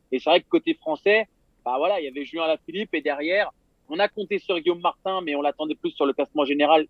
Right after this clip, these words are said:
Et d'ailleurs, il a réussi un très beau classement général. On s'attendait à David Gaudu pour le classement général. Il s'est, euh, rabattu sur, euh, les étapes en fin de tour. Malheureusement, il n'a pas pu mettre la balle au fond.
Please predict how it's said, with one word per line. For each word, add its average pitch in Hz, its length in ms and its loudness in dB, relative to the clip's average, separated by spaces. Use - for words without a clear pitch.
Et 135 60 6
d'ailleurs, 147 400 6
il 131 80 -8
a 127 100 0
réussi 135 220 -6
un 127 40 -4
très - 160 -10
beau 135 140 -4
classement 123 280 -2
général. 147 420 4
On 131 60 2
s'attendait 202 360 4
à 214 40 4
David 202 240 -2
Gaudu 208 260 -8
pour 180 120 -6
le - 40 -18
classement 185 260 -2
général. 180 480 -2
Il 175 100 -10
s'est, 220 280 0
euh, 202 100 6
rabattu 196 400 0
sur, 185 280 -4
euh, 180 340 0
les 180 220 -2
étapes 185 300 2
en 170 100 -4
fin 185 140 -6
de 175 60 -12
tour. 196 220 -4
Malheureusement, 170 500 2
il 175 60 -2
n'a 147 100 2
pas 147 140 0
pu - 120 -16
mettre 156 220 -4
la 139 80 0
balle 139 160 0
au 139 60 -2
fond. 247 180 -4